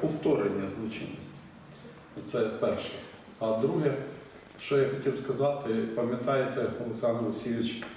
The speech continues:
ми приймали на посаду офіцера громади, він тут у нас працює. Але знову, от ті, е, я сказав, ризики, які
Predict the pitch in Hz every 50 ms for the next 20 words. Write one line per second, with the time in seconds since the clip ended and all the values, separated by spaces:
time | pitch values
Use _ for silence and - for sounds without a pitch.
0 | - - - - - - - - 127 127 123 - 127 127 123 127 127 123 123 120
1 | 117 113 117 120 113 - - 117 117 117 117 113 - - - 123 117 113 117 117
2 | 110 110 - - - - 120 117 113 113 - - - - - - - - - -
3 | - - - - - 123 123 - - - - 165 156 143 - - - - - -
4 | 110 117 131 127 110 - - 110 104 - - 113 104 - - - - - 98 -
5 | - 165 165 165 160 160 160 - - - - - - - - - - - - -
6 | - - - - - - 127 139 131 139 190 226 220 202 185 165 - - 151 135
7 | - - 156 170 170 160 147 135 - - 131 127 123 123 120 113 113 110 107 107
8 | 104 - 131 131 139 139 139 135 131 120 135 123 - 139 147 139 - 117 117 -
9 | 127 120 117 113 117 117 120 113 110 110 110